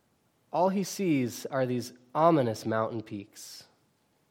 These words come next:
And so he voices this question that all those in dire straits want to ask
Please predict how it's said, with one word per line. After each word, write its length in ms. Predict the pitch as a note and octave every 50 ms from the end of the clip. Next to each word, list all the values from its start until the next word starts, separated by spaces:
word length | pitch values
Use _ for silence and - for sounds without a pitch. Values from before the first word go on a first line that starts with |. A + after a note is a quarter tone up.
| _ _ _ _ _ _ _ _ _ _ _ _ _ _ _ _ _ _ _ _ _ _ - - - - -
And 120 | F3+ F#3+
so 140 | - A3 G3+
he 140 | G3+ G#3 F#3+
voices 640 | D#3 D3 F#3 A3 B3+ B3 B3 - G#3 F#3 D#3+ B2+ C#3+
this 200 | E3 E3 D#3 -
question 560 | - - G3+ A3 A#3+ G#3 - - F#3 E3 D3+
that 120 | D3 D3
all 640 | - D#3+ F3+ G3+ A#3 B3+ B3 A#3+ A#3 A3 F#3 E3+ - - - - - _ _ _ _ _ _ _
those 420 | C#3+ C#3+ F#3+ G#3+ G#3+ G#3 G3+ E3
in 140 | F#3 F3+ F3
dire 360 | C#3+ D#3+ E3+ F#3 F3+ E3+ D#3 C#3+
straits 460 | - - F#3 F3+ E3+ D#3+ C#3 - -
want 200 | D#3 D3+ D3 C#3+
to 60 | C#3
ask 560 | C3+ C#3+ D#3 D#3 D3+ C#3 B2+ A#2+ - - -